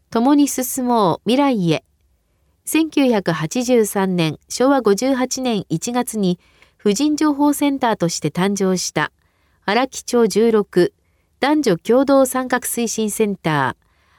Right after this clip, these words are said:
ー、愛称ウィズ新宿が開館三十周年を迎えました。毎年恒例の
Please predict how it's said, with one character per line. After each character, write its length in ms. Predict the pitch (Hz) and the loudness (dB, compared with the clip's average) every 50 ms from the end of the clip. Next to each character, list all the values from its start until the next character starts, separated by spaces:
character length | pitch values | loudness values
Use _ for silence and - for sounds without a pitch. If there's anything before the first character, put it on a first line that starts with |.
| _ - | _ -4
ー、 40 | 202 | -2
愛 140 | 226 254 | 0 0
称 420 | 247 - - - 247 226 196 - - - | -2 -2 -2 0 2 2 2 2 2 2
ウ 40 | |
ィ 120 | 208 269 294 | 2 2 2
ズ 180 | - - 247 | 2 0 -2
新 280 | 196 - - 196 208 226 | -2 -2 -4 -4 -4 0
宿 260 | 220 226 - - 202 | -2 -2 0 0 0
が 200 | 190 185 185 185 _ _ _ _ _ - | 0 0 -2 -2 _ _ _ _ _ -4
開 200 | - 240 277 285 | -2 0 0 0
館 220 | - 302 285 285 | 0 0 0 0
三 220 | 262 - 240 269 294 | 0 0 -2 0 2
十 120 | 302 311 | 2 2
周 260 | 294 - - 311 311 | 2 0 -2 0 0
年 260 | 285 254 226 208 180 | 2 0 0 0 0
を 40 | 160 | 0
迎 280 | 151 147 139 - 175 175 | 0 -2 -2 -2 0 0
え 60 | 175 | 0
ま 120 | 160 160 | 0 -2
し 120 | 175 - - | -2 -4 -4
た。 140 | - - - _ _ _ _ _ _ _ _ _ _ _ _ _ _ _ - | -6 -6 -6 _ _ _ _ _ _ _ _ _ _ _ _ _ _ _ -4
毎 180 | 226 247 269 | -2 -2 0
年 200 | - 269 262 - | 0 0 -2 -2
恒 220 | - - 254 254 247 | -2 0 2 2 4
例 180 | 247 240 233 | 2 2 2
の 240 | 220 214 214 202 - | 0 0 0 -2 -2